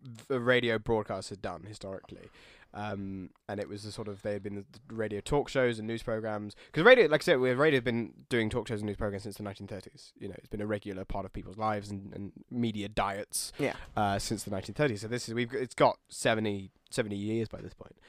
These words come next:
Speaker 1: um, that it's been, it's been rolling. Podcasts are new kids on the block. Um, and it actually, the reason, but it was shifted, you know, it shifted to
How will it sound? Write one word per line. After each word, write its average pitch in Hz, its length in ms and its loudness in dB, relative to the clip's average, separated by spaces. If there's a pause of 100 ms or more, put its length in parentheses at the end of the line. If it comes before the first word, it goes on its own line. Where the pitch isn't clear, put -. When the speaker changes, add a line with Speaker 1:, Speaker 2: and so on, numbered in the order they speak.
(460)
Speaker 1:
um, 92 280 -6
that 87 100 -10
it's - 100 -14
been, 90 340 -12
it's - 100 -16
been 95 140 -12
rolling. 95 500 -4 (960)
Podcasts 107 420 -2
are 117 40 -4
new 120 180 2
kids 104 280 -6
on 98 120 -6
the 95 60 -6
block. - 440 -4 (640)
Um, 104 580 -2 (240)
and 107 360 -6 (120)
it 120 140 -2 (120)
actually, 131 220 2
the 139 100 4
reason, 165 300 2
but 135 160 2
it 127 80 2
was 127 80 -4
shifted, 110 360 4
you 120 80 -2
know, 127 120 4
it 110 80 -2
shifted 139 340 0
to 113 440 0